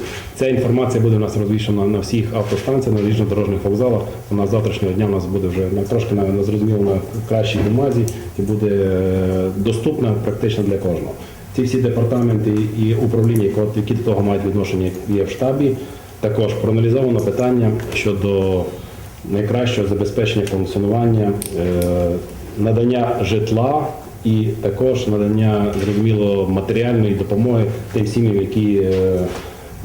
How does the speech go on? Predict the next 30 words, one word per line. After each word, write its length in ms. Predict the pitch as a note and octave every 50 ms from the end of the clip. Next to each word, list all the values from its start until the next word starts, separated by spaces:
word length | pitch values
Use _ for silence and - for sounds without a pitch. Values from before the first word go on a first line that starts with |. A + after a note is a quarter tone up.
| - - - - - - - - A2
будуть 440 | A2+ A2 A2 G#2 G#2 - - - - - - - - - - - - - - G2+
залишають 360 | G#2 G#2+ G#2+ - - A2+ A2 A2
Автономну 340 | - G#2+ G#2+ G#2+ A2 G#2+
Республіку 420 | G2+ F#2+ - A2+ G#2 G2 F#2+ G2+ G2
Крим 220 | - A#2 B2 A#2 A2
і 20 |
будуть 300 | F#2+ G2 G2+ F#2+ F#2+ -
переміщені 500 | - G2 G2+ G2 G#2 G2+ G2 - G#2+ G2
на 220 | G2 G2+ G2 G2
території 380 | F#2 G2+ G2 G2+ - G#2 G2 G2
Закарпатської 600 | F#2+ F#2+ - F2 - G2 F#2 F2 - - F#2 E2
області. 220 | E2 D#2 - - - - - - -
Значить, 240 | - G#2+ G2+ - G#2 A2 A#2 -
визначено, 540 | A#2+ B2+ B2+ B2 A#2 A#2 B2+ A2+ G#2+ G#2+ A2 G#2+ -
згідно 380 | G#2+ B2+ B2+ A#2 A2+ A2+ A2+ - - - - - - -
схеми 260 | - B2+ B2 B2 A#2+
взаємодії 540 | G#2 G2 A2+ A#2 A2+ A2+ A2+ A#2 A#2 A2+ A2
органів 260 | A2 A2 G#2+ G#2+ G#2
виконавчої 500 | G2+ G2+ G2 G#2+ A2 G#2+ G#2 - G#2 G2+
влади, 280 | A2 B2 C3 B2+ A#2 F#2+ G2
на 100 | G2+ G2
сьогодні 420 | G2+ A#2 A#2 A#2+ A2+ G#2+ G#2+ G2+ G2 G2
вирішено, 480 | G#2 G#2+ G#2 G2 G2 F#2+ F2+ F2 E2+ E2 - - - - - - - -
що 120 | - - - F#2 F#2+
Закарпатська 560 | G#2+ G#2 A2+ A2 A2+ C#3+ C#3 B2+ - - A2
обласна 460 | F#2+ G2+ G#2 G#2 - A2+ A2+ A2 G#2+ G#2+ - -
організація 560 | A2 G#2 G#2+ G#2 G#2 G2+ A#2 A2 G#2+ A2 G2 -
Товариства 380 | G2 G2 G#2 A2+ A2 - G2+
Червоного 380 | - G#2 G2+ G#2 G#2 G2+ F#2+ F2+
Хреста, 400 | - G2 F#2 - - A2+ B2+